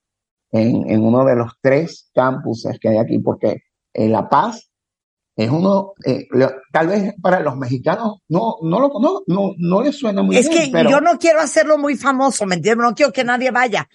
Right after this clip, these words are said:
Speaker 2: pero
Speaker 1: No, pero,
Speaker 2: me
Speaker 1: pero, por
Speaker 2: siento
Speaker 1: ejemplo
Speaker 2: obligada a que sepan que esto existe.
Speaker 1: No, es que, es que tienen, es que, es que, eh, todos tenemos en el mundo, todos en el mundo tenemos derecho a ver esta belleza. Y la verdad es que, mira, te cuento que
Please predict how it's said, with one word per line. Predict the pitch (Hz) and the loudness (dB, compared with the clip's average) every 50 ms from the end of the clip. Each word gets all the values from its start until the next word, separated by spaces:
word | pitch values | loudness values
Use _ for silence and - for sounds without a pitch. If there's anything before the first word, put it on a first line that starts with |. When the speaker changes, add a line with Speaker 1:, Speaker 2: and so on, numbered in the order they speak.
| _ _ _ _ _ | _ _ _ _ _
Speaker 2:
pero | - 262 269 285 302 320 | 2 4 4 6 4 6
Speaker 1:
No, | 311 | 4
pero, | 330 - - - - _ _ _ _ _ _ | 4 4 2 -2 -10 _ _ _ _ _ _
Speaker 2:
me | _ 233 247 | _ 0 2
Speaker 1:
pero, | 202 | 2
por | 190 | 4
Speaker 2:
siento | 208 185 202 202 | 4 4 4 4
Speaker 1:
ejemplo | 196 220 208 196 190 | 2 2 0 0 -4
Speaker 2:
obligada | 190 196 247 247 262 285 | -2 -2 0 0 0 -2
a | 294 | -2
que | - 269 220 | -2 -6 -4
sepan | - 277 277 _ 311 311 277 | -4 -6 -4 _ -4 -4 -4
que | 226 - 294 | -2 -6 -6
esto | 294 - 302 | -2 -2 -4
existe. | - - - 247 269 277 - - 330 302 247 165 _ _ _ _ _ _ | -4 -4 -6 -6 -6 -6 -2 0 0 0 0 -2 _ _ _ _ _ _
Speaker 1:
No, | _ 139 139 139 143 | _ 2 2 4 2
es | 143 120 - | 0 0 -2
que, | - 120 - - | -6 -6 -6 -6
es | 120 110 | -12 -8
que | - 135 | -6 -8
tienen, | 113 113 120 147 202 214 160 117 - _ | -4 -2 0 0 0 0 -2 -4 -4 _
es | 120 113 | -6 -2
que, | - - 147 - _ | -2 -2 -4 -2 _
es | 139 135 123 | -4 -4 0
que, | - 170 170 - _ _ | 0 -2 -2 -2 _ _
eh, | 143 147 143 - _ _ _ _ | -2 -2 -2 -4 _ _ _ _
todos | - 185 196 220 226 190 | 0 0 2 2 -2 -2
tenemos | - 220 175 156 151 156 175 160 165 | -4 -4 -4 -2 -2 -2 -2 -2 -2
en | 151 143 | -2 -2
el | 135 135 139 | 0 0 0
mundo, | 156 180 190 185 170 151 123 123 117 120 _ _ | 0 0 0 0 0 0 0 -2 -2 -4 _ _
todos | 208 214 226 226 226 208 | -2 0 0 0 0 -2
en | 185 196 180 | -2 -4 -4
el | 156 147 | -6 -6
mundo | 156 160 160 180 175 | -8 -8 -8 -6 -6
tenemos | 175 131 127 165 170 156 | -2 -2 0 0 0 0
derecho | 143 127 127 123 123 - 165 | 0 0 0 -2 -2 -2 -2
a | 143 | 0
ver | 127 123 117 - - | 0 0 0 -2 -2
esta | 131 135 139 - _ 131 120 | -4 -4 -4 -4 _ -2 0
belleza. | 110 101 101 98 - - _ - - - _ _ _ _ _ _ _ _ _ _ | 0 0 -4 -6 -8 -12 _ -16 -20 -20 _ _ _ _ _ _ _ _ _ _
Y | 151 | 2
la | 165 165 | 4 4
verdad | 170 165 170 208 233 208 | 4 2 2 0 -2 -4
es | - | -4
que, | - 220 | -4 -2
mira, | 165 131 - - - - _ | -2 -2 -2 -2 -6 -8 _
te | - 117 - | -8 -6 -2
cuento | 180 185 196 190 233 247 | 0 0 0 0 -4 -4
que | 240 233 196 190 190 _ | 0 0 0 0 0 _